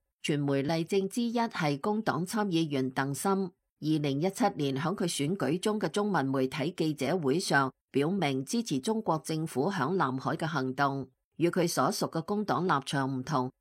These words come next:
鄧森最後請辭。到咗二零一八年年底，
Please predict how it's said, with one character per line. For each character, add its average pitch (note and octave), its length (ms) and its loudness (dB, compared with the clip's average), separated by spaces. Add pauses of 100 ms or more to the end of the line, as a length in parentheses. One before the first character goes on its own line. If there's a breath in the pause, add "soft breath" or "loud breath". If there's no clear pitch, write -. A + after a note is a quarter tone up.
(120)
鄧 D#3+ 160 2
森 A#3 260 0
最 E3+ 160 -2
後 D#3 180 0
請 D3+ 300 -2
辭。 B2+ 340 -2 (300)
到 F#3+ 140 2
咗 F3 80 0
二 E3+ 280 0
零 C#3 220 -2
一 F#3+ 160 0
八 D#3+ 160 2
年 C#3 300 -2
年 C3+ 200 -2
底， C#3 300 0